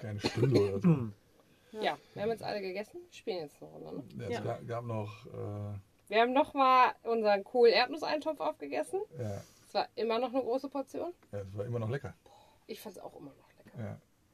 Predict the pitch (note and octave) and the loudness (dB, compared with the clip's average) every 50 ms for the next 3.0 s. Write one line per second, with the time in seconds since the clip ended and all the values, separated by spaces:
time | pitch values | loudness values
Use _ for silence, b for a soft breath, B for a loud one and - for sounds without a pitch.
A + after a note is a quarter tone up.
0 | _ _ - - E3 C#3+ B2+ B2+ B2+ A#2+ A2+ B2 A#2+ C3+ D#3+ E3 D3 B2 - C3+ | _ _ -8 -6 -2 0 0 0 2 4 6 6 8 8 6 4 2 -2 0 0
1 | C3+ D3+ D#3+ - F3 B2+ - D#3 C3+ C3+ B2+ - b b b b b b b b | 0 2 2 0 -2 0 0 2 2 2 2 -2 b b b b b b b b
2 | b b - E3+ A#2+ B2 E3 - - - - C3+ C#3 C#3 C#3+ D#3 E3 F#3 G3+ | b b -14 2 4 6 6 6 4 4 6 10 10 12 12 10 8 6 2